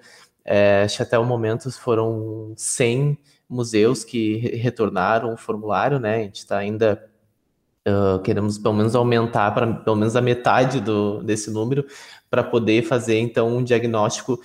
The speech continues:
bem bacana, assim, do nosso campo, um diagnóstico mesmo dos profissionais que atuam,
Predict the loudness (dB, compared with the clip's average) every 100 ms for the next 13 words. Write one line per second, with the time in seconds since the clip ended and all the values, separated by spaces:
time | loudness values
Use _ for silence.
0 | -16 _ -4 0 2 2 0 2 2 2
1 | -2 -4 -6 -2 -2 -4 -8 -4 0 2
2 | 0 -4 -8 -10 -6 -6 -4 -4 -6 -10
3 | -6 -6 -6 -16 -16 -16 -14 -14 -10 -6
4 | -6 -6 -16 -20 -10 -2 2 2 0